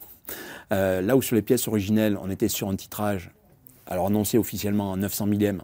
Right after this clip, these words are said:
en fait, on était plutôt à neuf cent deux, voire neuf cent trois. Ça, c'est une bonne surprise pour les anciennes. Euh, fiscalement moins intéressante, mais sur le coup avec un peu plus d'or. Alors que les refrappes, elles, sont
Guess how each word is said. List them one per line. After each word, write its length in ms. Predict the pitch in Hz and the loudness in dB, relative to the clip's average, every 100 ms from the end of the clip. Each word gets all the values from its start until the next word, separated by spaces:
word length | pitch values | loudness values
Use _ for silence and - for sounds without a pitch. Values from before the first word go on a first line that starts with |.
| - | -10
en 80 | - | -8
fait, 200 | 156 95 | -6 -4
on 60 | |
était 180 | 95 87 | -6 -6
plutôt 300 | - 104 117 | -8 -2 0
à 40 | |
neuf 180 | 95 95 | 0 -2
cent 160 | - 101 | -4 0
deux, 220 | 98 101 - _ - | 0 0 -4 _ -8
voire 160 | 92 | -6
neuf 180 | 90 - | -6 -8
cent 120 | 95 87 | -8 -10
trois. 280 | - 131 - - - | -4 0 0 0 -10
Ça, 80 | 98 | -8
c'est 160 | - | -6
une 300 | 85 90 87 | -6 -6 -4
bonne 140 | 90 147 | 0 0
surprise 320 | - 143 143 | 0 2 2
pour 120 | 107 | 2
les 80 | 95 | -2
anciennes. 320 | 95 123 156 - - - - - - | -2 -2 -2 -4 -16 -18 -20 -20 -16
Euh, 40 | - | -8
fiscalement 420 | - 127 139 135 | -4 2 4 6
moins 140 | 131 135 | 6 6
intéressante, 500 | 127 123 117 123 - | 6 4 2 0 0
mais 220 | 110 117 | 4 6
sur 140 | 110 127 | 6 4
le 80 | 110 | 4
coup 200 | - 120 | 6 6
avec 200 | 104 113 | 6 0
un 80 | |
peu 100 | 98 | -2
plus 200 | 92 107 | -2 2
d'or. 280 | 110 147 190 - - - - - - _ | 4 4 0 -10 -20 -18 -18 -20 -20 _
Alors 380 | 135 151 160 151 | 6 10 10 8
que 80 | 135 | 6
les 120 | 123 | 6
refrappes, 480 | 117 104 143 180 - | 6 2 2 2 0
elles, 320 | - 127 147 110 | 0 4 4 4
sont 400 | - 127 120 | 2 4 4